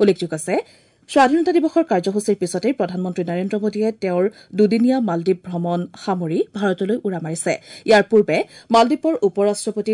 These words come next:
হুছেইন মহম্মদ লতিফৰ সৈতে প্ৰধানমন্ত্ৰী নৰেন্দ্ৰ মোদী আজি এখন বৈঠকত মিলিত হয়। এই বৈঠকত বিদেশ পৰিক্ৰমা মন্ত্ৰী ডক্টৰ এছ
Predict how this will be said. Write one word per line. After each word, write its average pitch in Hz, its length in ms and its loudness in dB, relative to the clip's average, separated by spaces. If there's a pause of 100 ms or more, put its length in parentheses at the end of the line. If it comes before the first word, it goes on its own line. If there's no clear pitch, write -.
হুছেইন 180 360 -4
মহম্মদ 175 360 -6
লতিফৰ 165 420 -8
সৈতে 190 240 -4 (140)
প্ৰধানমন্ত্ৰী 170 500 -8
নৰেন্দ্ৰ 175 360 -6
মোদী 170 200 -4 (220)
আজি 170 200 -4 (300)
এখন 175 180 -8 (100)
বৈঠকত 175 480 -6
মিলিত 160 220 -10 (120)
হয়। - 160 -4 (340)
এই 220 120 8
বৈঠকত 294 400 2 (160)
বিদেশ 202 300 2
পৰিক্ৰমা 190 420 -2
মন্ত্ৰী 180 240 -4 (100)
ডক্টৰ 170 240 -6 (240)
এছ 180 100 -6